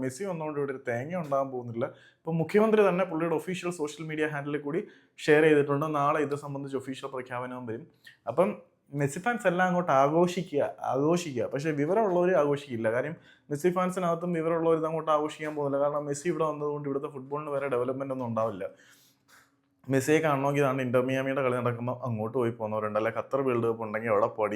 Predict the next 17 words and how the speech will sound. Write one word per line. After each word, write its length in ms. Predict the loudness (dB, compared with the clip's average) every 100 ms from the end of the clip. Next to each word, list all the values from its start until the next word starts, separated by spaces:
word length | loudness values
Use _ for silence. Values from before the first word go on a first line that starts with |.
| -4
ഇവിടുത്തെ 240 | -6 -6 -8
ടിക്കറ്റ് 340 | -6 -6 -2
റേറ്റ് 180 | -2 0 0
അവിടുത്തെ 260 | 0 -2 0
ട്രാവൽ 260 | 4 4 4
എക്സ്പെൻസ് 340 | 0 -8 -6 -4
ഒക്കെ 120 | 0 2
ഏകദേശം 340 | 2 0 -2 -4
ഒരുപോലെ 280 | 0 2 4
ആവത്തുള്ളൂ. 340 | 4 2 -6 -8
ടിക്കറ്റ് 300 | -12 -12 -4
റേറ്റ് 180 | -2 -2
വരുമ്പോൾ 260 | -4 -4 -6 -8 -20 -8
നിങ്ങൾക്ക് 300 | 0 0 0 2
കാര്യം 260 | 4 4 0
മനസ്സിലാവും. 520 | -2 -4 -2 0 0 -4 _ _ _ _ _ _ _ _ _ _ _ _ _ _ _ _ _ _ _ _ _ _ _ _ _ _ _ _ _ _ _ _ _ _ _ _ _ _ -10 -8 -8 -18 _ _ _ _ -8 -4
എന്താ 320 | -2 0 4